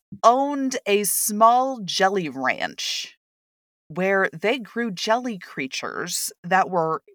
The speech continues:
basically cattle that gave off some sort of protoplasm that they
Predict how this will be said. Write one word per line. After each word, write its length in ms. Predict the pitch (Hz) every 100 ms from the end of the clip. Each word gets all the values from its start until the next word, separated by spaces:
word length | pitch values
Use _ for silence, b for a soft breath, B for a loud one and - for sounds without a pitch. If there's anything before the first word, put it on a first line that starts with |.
| _ -
basically 560 | 202 269 269 208 165
cattle 640 | - - - - - 117 175 _ B B B B -
that 160 | 185
gave 200 | 226 269
off 200 | 277 262
some 260 | - 226 220
sort 260 | - 226 196
of 200 | 165 _
protoplasm 1040 | - - 143 175 208 - 226 226 226 240 226
that 160 | 226
they 300 | 226 220 220